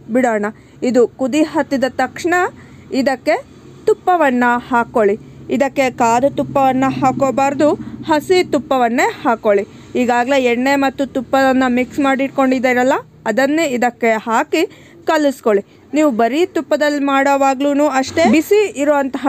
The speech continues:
ತುಪ್ಪವನ್ನಾಗ್ಲಿ ಎಣ್ಣೆಯನ್ನಾಗ್ಲಿ ಇದಕ್ಕೆ ಹಾಕ್ದಿರಾ ತಣ್ಣಗಿರುವಂತಹ ತುಪ್ಪ ಮತ್ತು ಎಣ್ಣೆಯನ್ನೇ ಹಾಕಿ ಇದನ್ನ ಕಲಿಸ್ಕೊಳ್ಳಿ. ನೋಡಿ, ಈಗ ಬಾಣಲೆ ಬಿಟ್ಟು ಬರ್ತಾ ಇದೆ. ಈಗಾಗಲೇ ತುಪ್ಪ ಸವರಿಟ್ಕೊಂಡಿರೋಂತಹ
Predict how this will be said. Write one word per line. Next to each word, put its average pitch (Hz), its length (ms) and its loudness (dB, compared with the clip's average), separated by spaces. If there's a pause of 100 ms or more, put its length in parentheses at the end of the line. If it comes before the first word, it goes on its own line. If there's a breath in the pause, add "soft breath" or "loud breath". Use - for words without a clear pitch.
ತುಪ್ಪವನ್ನಾಗ್ಲಿ 247 1040 -2
ಎಣ್ಣೆಯನ್ನಾಗ್ಲಿ 240 840 2
ಇದಕ್ಕೆ 220 440 0
ಹಾಕ್ದಿರಾ 285 720 -2 (440 soft breath)
ತಣ್ಣಗಿರುವಂತಹ 285 920 0
ತುಪ್ಪ 262 440 -4
ಮತ್ತು 247 380 0
ಎಣ್ಣೆಯನ್ನೇ 240 640 2
ಹಾಕಿ 269 640 -2 (400 loud breath)
ಇದನ್ನ 240 360 0 (340)
ಕಲಿಸ್ಕೊಳ್ಳಿ. 247 580 0
ನೋಡಿ, 262 320 2 (460 loud breath)
ಈಗ 262 200 2 (420)
ಬಾಣಲೆ 254 420 2
ಬಿಟ್ಟು 214 320 -6
ಬರ್ತಾ 302 380 -2
ಇದೆ. 302 340 2 (340 loud breath)
ಈಗಾಗಲೇ 262 520 0
ತುಪ್ಪ 277 340 -6 (140)
ಸವರಿಟ್ಕೊಂಡಿರೋಂತಹ 262 1120 0